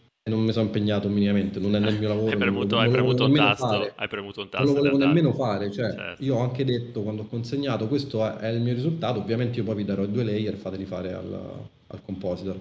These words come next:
Speaker 1: e invece è andato in onda il mio. Quindi sicuramente ci sarà un appiattimento dei ru-, cioè qualcosa che me-, che dovrò necessariamente tro-, mi troverò a fare anche se non voglio.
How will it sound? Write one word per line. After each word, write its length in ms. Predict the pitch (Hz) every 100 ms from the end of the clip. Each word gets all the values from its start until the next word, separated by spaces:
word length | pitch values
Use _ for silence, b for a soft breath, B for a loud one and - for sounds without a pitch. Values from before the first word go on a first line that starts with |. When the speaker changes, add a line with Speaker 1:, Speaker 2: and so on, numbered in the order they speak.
| - -
Speaker 1:
e 60 | 131
invece 200 | 104 101
è 40 |
andato 180 | 95 92
in 80 | 101
onda 240 | 101 98
il 80 | 95
mio. 300 | 101 98 95 - b _ _ _ _ _ _ _ _ -
Quindi 240 | 120 110
sicuramente 440 | 113 123 135 147
ci 80 | 131
sarà 220 | 110 113
un 60 | 110
appiattimento 760 | 104 - 104 - 107 104 101
dei 220 | 98 98 101
ru-, 180 | 104 -
cioè 180 | 110
qualcosa 400 | 101 107 - 107
che 80 | 107
me-, 180 | 104 104 -
che 100 | 107
dovrò 220 | 104 117
necessariamente 720 | 113 117 - 110 113 120 117
tro-, 180 | - -
mi 160 | - 110
troverò 260 | 107 110 110
a 60 |
fare 260 | 98 120 95
anche 220 | 95 98
se 80 | 101
non 120 | 98
voglio. 640 | 95 87 87 90 - -